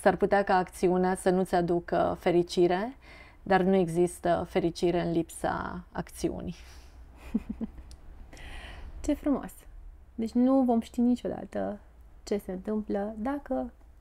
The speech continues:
Speaker 2: nu ne dăm
Speaker 1: Dacă
Speaker 2: voie
Speaker 1: nu
Speaker 2: să
Speaker 1: facem,
Speaker 2: acționăm.
Speaker 1: da, dacă nu
Speaker 2: Exact.
Speaker 1: facem acel ceva pe care vrem să-l facem.
Speaker 2: Și cred că vine cu foarte mare încredere, mai ales într-un, uh, context în care social media și toată partea asta din online reflectă,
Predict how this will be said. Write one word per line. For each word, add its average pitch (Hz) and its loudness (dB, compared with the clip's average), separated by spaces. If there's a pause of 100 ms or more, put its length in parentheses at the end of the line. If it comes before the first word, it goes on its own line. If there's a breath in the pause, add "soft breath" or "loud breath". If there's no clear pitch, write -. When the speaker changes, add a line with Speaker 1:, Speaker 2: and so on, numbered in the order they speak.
(540)
Speaker 2:
nu 233 4
ne 240 4
dăm 214 2
Speaker 1:
Dacă 202 6
Speaker 2:
voie 208 4
Speaker 1:
nu 208 2
Speaker 2:
să 233 6
Speaker 1:
facem, 185 4
Speaker 2:
acționăm. 175 2
Speaker 1:
da, 180 2 (200)
dacă 196 0
nu 185 2
Speaker 2:
Exact. 180 0
Speaker 1:
facem 175 -2
acel 185 4
ceva 170 0
pe 190 -6
care 185 -6
vrem 175 -2
să-l 175 -6
facem. - -6 (540 soft breath)
Speaker 2:
Și - -16
cred 320 6
că 311 6
vine 269 6
cu 254 -2
foarte 170 0
mare 180 0
încredere, 180 -2
mai 214 0
ales 202 -2
într-un, 190 -4
uh, 180 -2
context 185 -6
în 202 -4
care 190 -2 (340 loud breath)
social 277 0
media 175 -2
și 196 -10
toată 214 0
partea 196 0
asta 175 -6
din 185 -4
online 220 -2
reflectă, 226 0